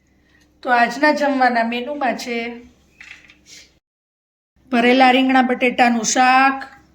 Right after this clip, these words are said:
કોબી મરચાંનો સંભારો અને મગનું શાક એ છે. સવારે નાસ્તામાં આપ્યું હતું મગનું શાક અને રોટલી.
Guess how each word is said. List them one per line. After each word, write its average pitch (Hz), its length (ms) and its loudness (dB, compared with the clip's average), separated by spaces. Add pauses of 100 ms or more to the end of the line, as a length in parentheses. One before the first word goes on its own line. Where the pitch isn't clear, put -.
(1040)
કોબી 254 380 4
મરચાંનો 254 540 0
સંભારો 262 520 4 (1500)
અને 226 160 0
મગનું 262 560 4
શાક 262 320 2
એ 226 120 0
છે. 208 180 -4
સવારે 240 440 2
નાસ્તામાં 220 540 0
આપ્યું 214 240 -2
હતું 208 180 -6
મગનું 226 380 -8
શાક 233 200 -2 (100)
અને 208 200 -4
રોટલી. 214 400 -4